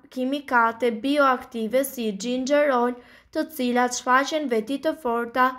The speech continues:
antiinflamatore dhe qetësuese. Në rast se jeni dikush i cili po lufton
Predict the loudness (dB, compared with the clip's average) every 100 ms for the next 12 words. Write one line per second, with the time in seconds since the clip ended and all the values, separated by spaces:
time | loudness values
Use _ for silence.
0 | -12 -14 -2 2 2 -2 -6 -6 -2 -2
1 | 0 0 0 0 2 2 2 2 0 0
2 | -6 -4 -6 -4 -2 0 -2 -2 -2 -2
3 | -8 _ _ -20 _ 0 4 4 4 2
4 | -2 -2 -2 -2 -4 -4 -6 -6 -4 -4
5 | -2 -4 -4 -4 -2 -2 0 0 2 0
6 | -4 -2 0 0